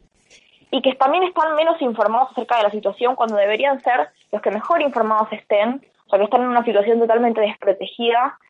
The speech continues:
ante los impactos de algo que podría cambiar radicalmente su forma de vida,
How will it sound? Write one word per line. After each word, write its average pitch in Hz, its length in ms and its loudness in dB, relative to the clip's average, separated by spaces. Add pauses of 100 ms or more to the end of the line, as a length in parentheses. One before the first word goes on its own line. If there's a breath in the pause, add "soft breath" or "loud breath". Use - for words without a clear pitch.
(140)
ante 208 180 2
los 196 200 0
impactos 220 560 0
de 208 140 -2
algo 220 280 2
que 202 80 -2
podría 190 300 0
cambiar 202 320 0
radicalmente 202 680 -2
su 190 60 -20
forma 202 320 0
de 185 120 -2
vida, 226 440 0